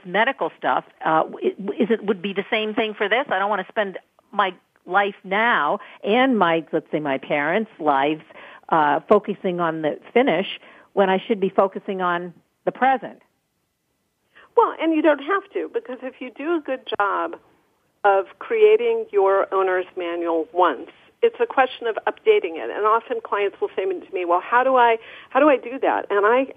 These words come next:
Speaker 2: I have a really simple way I suggest they do it. I say, "Get a little spiral notebook and keep it in a place that you are often." So for a lot of people, that's the kitchen. Uh, some people, it's the bedside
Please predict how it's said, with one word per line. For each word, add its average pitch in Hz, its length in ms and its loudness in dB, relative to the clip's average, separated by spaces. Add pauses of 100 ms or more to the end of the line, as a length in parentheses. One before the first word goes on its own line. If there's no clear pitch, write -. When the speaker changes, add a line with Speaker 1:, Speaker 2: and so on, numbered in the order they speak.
Speaker 2:
I 240 120 4
have 285 140 0
a 214 40 2
really 226 300 2 (180)
simple 240 400 4
way 190 240 6
I 185 120 4 (100)
suggest 175 360 -4
they 180 120 0
do 165 180 2
it. 143 120 0
I 175 160 0 (120)
say, 175 320 4 (360)
"Get 233 120 8
a 277 60 6
little 262 380 4
spiral 233 340 0
notebook 180 480 -2 (100)
and 190 140 -4 (160)
keep 269 220 -4
it 262 200 4 (460)
in 214 80 -2
a 208 60 0
place 214 320 0 (100)
that - 240 -12
you 196 120 0
are 180 300 2
often." 165 540 -2
So 175 160 -4
for 214 60 -2
a 202 60 4
lot 208 200 6
of 214 60 0
people, 196 280 -6
that's 165 260 -4 (100)
the 214 60 -6
kitchen. 214 580 -2 (440)
Uh, 170 120 0 (100)
some 208 260 2
people, 196 360 0
it's 170 220 -4
the 180 60 4
bedside 185 560 0